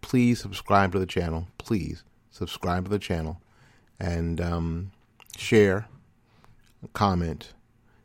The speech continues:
It's the way, it's the best way that we get the word out. Um, we are not going to be able to get the word out through, through traditional social media sources. Uh, it doesn't matter,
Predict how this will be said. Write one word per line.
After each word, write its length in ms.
It's 200
the 80
way, 500
it's 160
the 80
best 540
way 400
that 120
we 120
get 160
the 80
word 220
out. 160
Um, 580
we 120
are 140
not 400
going 280
to 80
be 200
able 240
to 100
get 180
the 80
word 220
out 240
through, 280
through 220
traditional 500
social 360
media 260
sources. 600
Uh, 580
it 320
doesn't 260
matter, 520